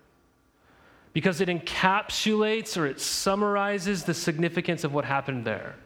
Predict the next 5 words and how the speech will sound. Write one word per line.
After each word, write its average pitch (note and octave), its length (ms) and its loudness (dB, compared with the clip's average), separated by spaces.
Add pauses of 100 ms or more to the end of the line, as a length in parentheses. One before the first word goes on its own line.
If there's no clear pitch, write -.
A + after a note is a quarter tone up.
(1300)
And D#3+ 100 0
so F#3+ 300 2 (100)
isn't B3 360 2
it B3+ 180 0
interesting E3 880 -2